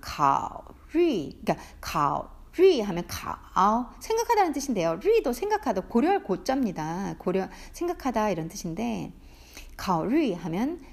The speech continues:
고려하다라는 뜻으로 많이 쓰입니다. 그래서, 어, 여러분들 머릿속에서 가리, 가리 하면 한 번, 그러니까, "어, 그런, 그거 생각해봤어?" 이, 이 정도는 아니고요. 고려, 아주 시-, 좀 생각을 많이 해보는 거.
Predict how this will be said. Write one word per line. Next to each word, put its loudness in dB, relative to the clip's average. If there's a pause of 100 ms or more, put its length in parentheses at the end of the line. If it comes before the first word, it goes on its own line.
(180)
고려하다라는 0
뜻으로 -10
많이 -6
쓰입니다. -12 (280)
그래서, 2 (420)
어, 4
여러분들 0
머릿속에서 0
가리, 0
가리 -2
하면 -4 (300)
한 -4
번, 0
그러니까, -6
"어, -2
그런, -6
그거 -4
생각해봤어?" 0 (160)
이, 0
이 -2
정도는 2
아니고요. -4
고려, 2 (400)
아주 0 (560)
시-, -8
좀 2
생각을 0
많이 4
해보는 2
거. -14